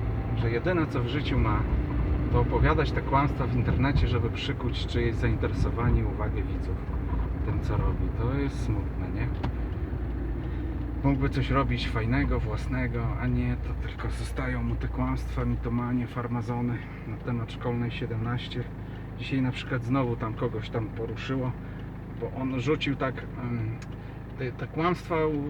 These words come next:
u mitomanów to mają tak, że on nawet nie czuje, nie? Jak eskaluje te kłamstwa, nie? Że po prostu mówi, mówi, mówi, y, tak z głowy, czyli z niczego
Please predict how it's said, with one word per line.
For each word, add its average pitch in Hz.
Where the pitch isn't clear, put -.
u -
mitomanów 160
to 151
mają 147
tak, 139
że 143
on 143
nawet 143
nie 156
czuje, 156
nie? 131
Jak 123
eskaluje 143
te -
kłamstwa, 107
nie? 123
Że 127
po 135
prostu 143
mówi, 190
mówi, 180
mówi, 202
y, 131
tak 131
z 117
głowy, 175
czyli 160
z -
niczego 160